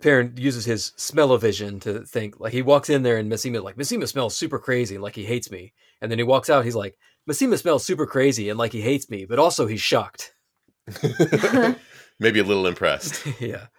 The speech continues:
Speaker 1: And he, he stalks off into the forest for a good sulk.
Speaker 2: <laughs> Yeah.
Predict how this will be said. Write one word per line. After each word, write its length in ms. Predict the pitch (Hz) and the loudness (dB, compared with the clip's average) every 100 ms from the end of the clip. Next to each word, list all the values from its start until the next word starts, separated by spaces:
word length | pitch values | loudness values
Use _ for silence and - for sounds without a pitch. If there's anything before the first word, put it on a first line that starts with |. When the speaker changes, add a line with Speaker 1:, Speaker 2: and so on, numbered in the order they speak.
| _ _ _ _ _ _ _ _ _ | _ _ _ _ _ _ _ _ _
Speaker 1:
And 180 | 120 101 | -6 -4
he, 240 | 120 135 | -6 -6
he 120 | 113 | -8
stalks 480 | 104 - 170 156 - | -8 -2 0 0 2
off 260 | 135 123 - | 4 4 2
into 180 | 117 | -6
the 120 | 110 104 | -2 -2
forest 440 | 139 117 107 - | 2 2 2 -4
for 180 | - 104 | -4 -4
a 60 | |
good 200 | 101 117 | -2 -6
sulk. 500 | - - 104 95 - _ _ _ _ _ | -4 -6 -6 -8 -16 _ _ _ _ _
Speaker 2:
<laughs> 380 | - - 101 92 | -14 -10 -10 -2
Yeah. 840 | 139 262 202 - - - - - | 0 0 -2 -6 -10 -10 -10 -14